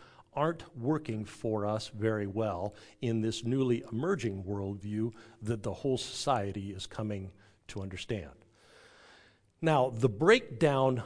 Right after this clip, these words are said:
of institutions before we have rebuilt new institutions, which we will do, it is an ugly,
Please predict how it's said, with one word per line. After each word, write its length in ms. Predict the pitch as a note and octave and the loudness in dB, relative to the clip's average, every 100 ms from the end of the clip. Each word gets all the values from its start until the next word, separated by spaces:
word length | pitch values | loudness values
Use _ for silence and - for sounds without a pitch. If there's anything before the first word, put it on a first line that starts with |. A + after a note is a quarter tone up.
| - C#3 | -6 2
of 180 | C3 | 4
institutions 1080 | D3+ C#3+ - B2 - E3+ - G#2+ F#2+ B2+ C#3+ - A2+ | 4 0 -4 -8 -2 0 0 -4 -4 -6 -8 -10 0
before 960 | C3 - - - A#3+ B3+ G#2 A2 D#3+ C3+ - - _ _ _ | 0 0 -4 0 2 4 4 2 0 -2 -14 -20 _ _ _
we 180 | B2+ C3 | 0 4
have 280 | C#3 G#2 A#2+ | 2 2 2
rebuilt 800 | C#3 A2 B2+ F#3+ D3+ - - - | 2 4 6 6 2 -4 -12 -8
new 340 | A#2 B2+ G#3 D#3+ | -2 2 2 2
institutions, 760 | C3+ - A#2+ - C3 A#2 G2+ | -2 -4 -4 0 0 0 -4
which 240 | C#3 C#3+ F#3+ | -4 -4 -4
we 120 | G#3 | -2
will 220 | A3 G#3+ | -2 -2
do, 440 | D3 G#3+ F#2 A2+ - - - - - | 0 0 0 -4 -8 -18 -20 -10 -2
it 100 | C#3+ | 2
is 160 | A2+ | 2
an 120 | G#2 - - | 0 -6 -2
ugly, 600 | E3 A#2 F#2 F#2 A#2 | -2 -2 -6 -8 -8